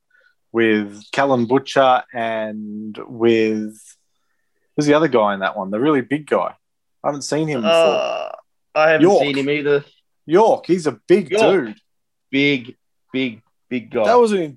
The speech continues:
Speaker 1: that was a good match.
Speaker 2: Yeah.
Speaker 1: Enjoyed
Speaker 2: The Vixen
Speaker 1: that, and
Speaker 2: surprise was really good. And Vixen, Vixen looks good coming back from her injury. So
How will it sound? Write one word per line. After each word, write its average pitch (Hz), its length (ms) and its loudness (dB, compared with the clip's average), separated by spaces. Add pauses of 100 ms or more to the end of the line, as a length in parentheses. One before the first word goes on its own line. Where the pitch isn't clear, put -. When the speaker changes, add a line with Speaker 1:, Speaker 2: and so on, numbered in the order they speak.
(140)
Speaker 1:
that 214 120 -2
was 190 120 -6
a 131 60 -14
good 127 200 -10
match. - 520 -10 (640)
Speaker 2:
Yeah. 127 360 2
Speaker 1:
Enjoyed 165 380 2
Speaker 2:
The 190 40 2
Vixen - 160 -2
Speaker 1:
that, 165 180 0
and 156 140 -6
Speaker 2:
surprise 156 300 -2 (160)
was 127 160 -8
really 143 240 -2
good. 151 300 -4
And 143 200 -4
Vixen, 165 520 -4 (1040)
Vixen - 440 -10
looks 160 140 -6
good 170 200 -6
coming 131 260 -2
back 110 160 -2
from 107 140 -8
her 104 120 -4
injury. 101 340 -10
So 110 400 -2